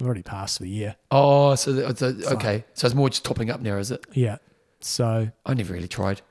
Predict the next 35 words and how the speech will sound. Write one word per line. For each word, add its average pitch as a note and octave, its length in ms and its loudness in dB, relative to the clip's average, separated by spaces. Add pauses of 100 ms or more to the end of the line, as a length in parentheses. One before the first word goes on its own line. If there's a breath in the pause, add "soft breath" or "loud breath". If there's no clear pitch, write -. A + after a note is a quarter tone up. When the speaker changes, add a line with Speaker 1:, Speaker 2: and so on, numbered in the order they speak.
(120)
Speaker 2:
I, B2 60 -2
I A#2+ 40 -2 (100)
fa-, B2 200 -8
there's A#2 180 -2
a B2+ 40 -2
Speaker 1:
I C#3+ 40 6
Speaker 2:
reason F3 160 8
I F#3 40 8
Speaker 1:
loved F#3 140 6
Speaker 2:
failed C#3 120 4
school. A#2 180 2
Speaker 1:
exams. A2 380 -4 (100)
Speaker 2:
Oh, E3+ 80 0
did E3 140 2
Speaker 1:
I, - 40 4
Speaker 2:
you? A#3+ 140 -2
Speaker 1:
well, F3+ 140 8
no, F#3 80 10
I G3 40 10
didn't, G3+ 220 6
wouldn't F#3 160 6
say C#3 80 2
I A#2+ 60 2
loved A#2+ 240 2
exams, B2 480 0 (240 soft breath)
but E3+ 100 6
it's E3 100 6
'cause F3 200 8
I D3 60 12
was A#2+ 120 4
an A2 80 0
athlete. A#2+ 320 0
I, C#3 220 2
I D#3+ 40 6
performed F3 720 8